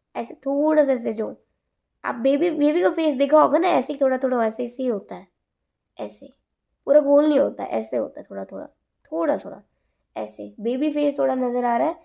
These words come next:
या फिर थोड़ा लंबा फेस, आप बेबी फेस भी कह सकते हो, लंबा फेस भी कह सकते हो। ये दो तरीके के मुझे आ रहे हैं, और कान थोड़े छोटे छोटे हो सकते हैं इनके।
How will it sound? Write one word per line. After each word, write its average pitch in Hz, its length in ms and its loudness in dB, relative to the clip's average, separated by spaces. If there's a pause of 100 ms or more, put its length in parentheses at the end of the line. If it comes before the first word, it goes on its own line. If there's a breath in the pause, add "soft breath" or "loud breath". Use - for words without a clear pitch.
(240 soft breath)
या 262 120 -2
फिर 302 140 -6
थोड़ा 302 140 -2
लंबा 214 400 0
फेस, - 440 -18 (380)
आप 220 100 -4
बेबी 262 360 0
फेस 294 200 2
भी 294 100 -4
कह 277 160 2
सकते 277 180 -2
हो, 349 60 0
लंबा 247 300 2
फेस 220 220 0
भी 208 100 -2
कह 190 140 -4
सकते - 420 -20
हो। - 60 -20 (1120)
ये 240 80 -6
दो 269 400 8 (180)
तरीके 233 340 -6
के 247 80 -4
मुझे 226 260 -2
आ 196 160 -2
रहे 196 120 -2
हैं, 330 240 -6 (520)
और 226 400 2 (720)
कान 285 320 -2
थोड़े 359 140 -6
छोटे 262 260 0
छोटे 240 180 0
हो 220 140 -2
सकते 208 300 -8
हैं 214 80 -6
इनके। 220 420 -14